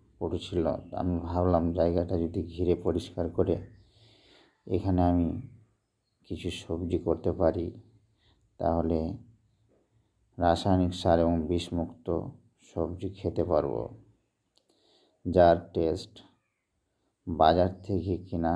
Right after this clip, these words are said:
সবজি থেকে অনেকটাই বেশি হবে। দেখতে পাচ্ছেন লাল শাক। লাল শাক মূলত একটা আয়রন সমৃদ্ধ, পুষ্টি সমৃদ্ধ, ফলিক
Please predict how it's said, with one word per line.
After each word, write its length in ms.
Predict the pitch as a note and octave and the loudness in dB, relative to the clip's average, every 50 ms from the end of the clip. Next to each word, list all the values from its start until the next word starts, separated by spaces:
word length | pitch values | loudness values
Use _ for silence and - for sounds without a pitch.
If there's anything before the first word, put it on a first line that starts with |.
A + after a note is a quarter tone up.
| F#2 | -2
সবজি 440 | F#2 - - - E2 E2 E2 F#2 F2 | -4 -6 -8 -8 -6 -4 -2 -2 -2
থেকে 280 | E2 F2+ F#2+ F2 - F2+ | -2 -2 -8 -4 -2 -2
অনেকটাই 720 | E2 D#2+ D#2+ E2 E2+ F2+ F2+ - - - - D#2+ D#2+ D#2+ F2+ G#2 A2+ - - - - - - - - _ - - - - F2+ F#2 - | 0 0 0 0 0 -2 -6 -8 -12 -4 0 2 2 2 0 -2 -4 -8 -12 -16 -20 -20 -20 -20 -20 _ -20 -20 -18 -16 -12 -2 2
বেশি 300 | F#2+ F2 D#2+ - D2 E2 | 2 2 2 2 -2 -2
হবে। 200 | F#2 E2 - - - - | -2 -2 -4 -6 -6 -2
দেখতে 260 | F#2+ F2 E2+ F2 - E2+ | -2 -2 -2 0 0 2
পাচ্ছেন 440 | E2 E2 D#2+ - - - - F2 E2+ - - A#2 - - - - - | 4 4 2 0 -4 -4 -2 -2 -2 -2 -4 -8 -12 -16 -20 -14 -6
লাল 220 | - - D#2+ E2 F2 | -4 -2 -2 -2 -4
শাক। 260 | F2 - D2 C#2+ - - - _ _ _ _ _ - - - - - - - _ - | -4 -2 -4 -4 -4 -6 -12 _ _ _ _ _ -20 -20 -20 -20 -20 -20 -20 _ -2
লাল 260 | D#2+ D#2 E2 F2 G#2 A2 | 4 6 6 6 6 4
শাক 300 | G#2+ G2 - G#2 G2+ G2 G2 - - - _ _ _ _ _ _ _ _ _ _ - | 0 -2 0 0 0 0 -2 -10 -18 -20 _ _ _ _ _ _ _ _ _ _ -8
মূলত 400 | F#2+ F2+ F2 F2 F2 F2 F2 F2 | -4 -2 0 2 0 0 0 2
একটা 460 | F2 F2 F2 F2 - - - F2 E2 E2 D#2+ E2 - - - - - _ _ _ _ _ _ _ _ _ _ _ _ _ _ - | 2 2 2 2 -2 -6 -2 2 2 4 2 2 -2 -8 -14 -20 -20 _ _ _ _ _ _ _ _ _ _ _ _ _ _ 0
আয়রন 380 | - F2 F#2+ G2 F#2+ G2+ G2+ G2 | 4 6 6 6 6 4 2 2
সমৃদ্ধ, 720 | F#2+ G2 F#2+ F2 E2 E2 E2 D#2+ D2+ F2 F#2 F2+ F2 E2 E2+ - | 0 0 0 0 0 2 0 -2 -4 -6 -6 -4 -4 -4 -6 -6
পুষ্টি 420 | - F2 F2+ F2 - - - F2+ F2+ | -6 -6 -4 -4 -6 -10 -6 -6 -6
সমৃদ্ধ, 640 | - - E2 D#2+ D#2+ D#2 D#2 D#2+ D#2+ - - - F#2 F2 E2 D#2+ E2+ F2+ F#2 - - - - _ _ _ _ _ - | -4 -2 -2 -2 -2 -2 -2 -4 -4 -6 -6 -6 -2 -2 0 0 -2 -4 -8 -10 -14 -20 -20 _ _ _ _ _ -6
ফলিক 340 | F2 F2 F2 F2 F#2 F#2 | -2 0 4 4 4 4